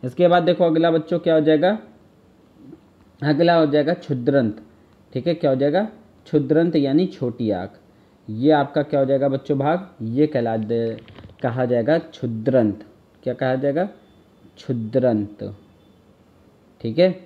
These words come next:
और इसके बाद ये जो हो जाएगा, ये क्या कहलाएगा बच्चों, ये देखो क्षुद्रंत की अगर स्पेलिंग बच्चों ना समझ में आए तो ये देखो लिखिए। ठीक है, और इसके बाद क्या है,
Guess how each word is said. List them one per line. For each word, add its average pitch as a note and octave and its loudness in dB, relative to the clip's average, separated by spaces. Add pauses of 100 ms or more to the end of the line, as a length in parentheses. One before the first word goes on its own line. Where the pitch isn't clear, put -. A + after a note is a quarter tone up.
(340)
और F3+ 6
इसके D#3 0
बाद A#2 2
ये D3+ 4
जो D#3 4
हो D3 4
जाएगा, C#3+ 2
ये D3 2
क्या D3 0
कहलाएगा D3 0
बच्चों, F#3+ 0 (180)
ये B2 0
देखो B2+ 0
क्षुद्रंत C3+ -2
की D3 -2
अगर C3+ 2
स्पेलिंग C3+ -2
बच्चों B2+ -4
ना B2+ -4
समझ C3+ -4
में D3+ 4
आए E3+ 0
तो E3+ -4
ये B2+ 0
देखो A2 -4
लिखिए। G2 -8 (500)
ठीक C3 -2
है, F3+ 4
और B2+ -2
इसके C3+ 0
बाद D#3 4
क्या D#3+ 0
है, F#3 -2